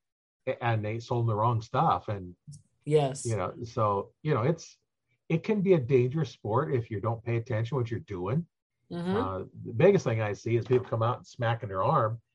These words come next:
Speaker 1: you know, with a compound bow. So, "Hey, drawing's too long." <laughs> You know, if you're hitting your arm, unless you do it on purpose, your drawing's too long 'cause you got it stretched out doing it. Your grip's
Speaker 2: Uh-huh.
Speaker 1: wrong, your arm's wrong, all kinds of stuff. So,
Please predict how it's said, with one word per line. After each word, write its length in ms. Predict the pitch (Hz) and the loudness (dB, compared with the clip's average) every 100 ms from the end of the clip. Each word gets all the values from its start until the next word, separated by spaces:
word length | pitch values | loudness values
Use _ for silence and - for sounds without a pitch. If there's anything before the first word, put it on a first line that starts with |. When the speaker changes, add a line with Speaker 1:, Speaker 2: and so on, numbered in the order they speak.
| _ - - | _ -20 -4
Speaker 1:
you 60 | 123 | -2
know, 80 | 101 | 0
with 100 | 117 | -2
a 40 | |
compound 480 | 117 135 165 120 101 | 2 4 6 4 2
bow. 180 | 104 117 | 2 0
So, 180 | 117 113 | 0 0
"Hey, 120 | 123 | 2
drawing's 380 | 120 139 117 - | 4 4 2 -2
too 140 | 101 | -10
long." 200 | 90 73 - _ _ _ _ _ _ _ _ _ _ - | -8 -10 -12 _ _ _ _ _ _ _ _ _ _ -4
<laughs> 420 | 123 - 139 - _ _ _ _ - | -2 0 0 -2 _ _ _ _ 4
You 200 | 208 175 | 6 8
know, 240 | - 185 156 - - _ _ - 190 | 8 8 8 4 -4 _ _ 0 2
if 100 | 170 | 6
you're 120 | 175 | 6
hitting 280 | 185 277 247 | 10 8 8
your 100 | 220 | 4
arm, 240 | 202 202 | 6 6
unless 180 | 143 156 | 4 0
you 80 | 139 | 0
do 120 | 180 | 0
it 80 | 196 | 2
on 160 | 175 - | 2 2
purpose, 480 | 214 202 135 139 | 0 0 -2 -2
your 80 | 156 | -2
drawing's 360 | 139 208 175 117 | 4 6 4 0
too 120 | 147 | -6
long 240 | 117 107 113 | -2 -2 0
'cause 160 | 151 | 0
you 60 | 170 | 0
got 160 | 156 | 2
it 100 | 196 | 0
stretched 420 | - 143 165 165 233 | 0 -2 -2 -2 -6
out 240 | 220 127 | -6 -2
doing 200 | 240 202 | 0 0
it. 120 | - _ _ | -4 _ _
Your 100 | 135 | -8
grip's 200 | 113 190 | 4 6
Speaker 2:
Uh-huh. 120 | 202 196 | 10 8
Speaker 1:
wrong, 160 | 202 | 8
your 100 | 156 | 6
arm's 200 | 185 175 | 6 6
wrong, 300 | 196 190 185 - _ _ 151 | 6 6 4 -8 _ _ -4
all 100 | 135 | -2
kinds 280 | 190 202 180 | -2 -2 -2
of 80 | |
stuff. 300 | 117 101 92 | -2 -4 -4
So, 360 | - 131 123 | 0 2 2